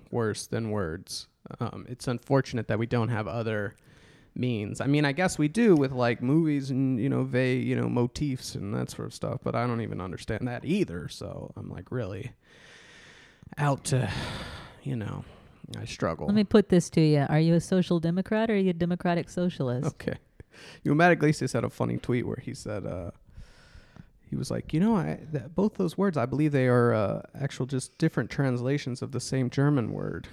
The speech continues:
Speaker 1: <laughs> This is what we're doing right now, is, uh, we're taking different translations of
Speaker 2: But
Speaker 1: the
Speaker 2: so,
Speaker 1: same German
Speaker 2: so this
Speaker 1: word.
Speaker 2: is, so, I mean, one of the consequences of socialism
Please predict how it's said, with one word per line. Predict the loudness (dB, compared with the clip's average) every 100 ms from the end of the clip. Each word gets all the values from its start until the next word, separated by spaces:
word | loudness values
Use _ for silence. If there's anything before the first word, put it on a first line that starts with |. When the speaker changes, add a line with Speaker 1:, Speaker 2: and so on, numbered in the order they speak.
| -16 -16 -16 -18 -20 -6
Speaker 1:
<laughs> | -6 -4 -8 -6 -8 -8 _ -10 -6 -6 _ -20 -14 -10 -10 -6
This | -4 -2
is | -4
what | -2 0
we're | 2
doing | 4 4 4 2
right | 0 0
now, | 0 0 0 -2
is, | -2 -4 -2
uh, | 0 0
we're | -2
taking | 0 -2 -2 -4 -2
different | -2 -2 0
translations | 2 2 0 -2 -2 0
of | 2
Speaker 2:
But | 2
Speaker 1:
the | 4
Speaker 2:
so, | 8
Speaker 1:
same | 8 6
German | 6
Speaker 2:
so | 6 8
this | 8
Speaker 1:
word. | 10
Speaker 2:
is, | 8 6
so, | 0 2 2 2
I | 0
mean, | 2 2 2 -2
one | 4 6 8
of |
the | 6
consequences | 6 6 6 4 2 2 2
of | 2
socialism | 6 6 8 6 6 6 2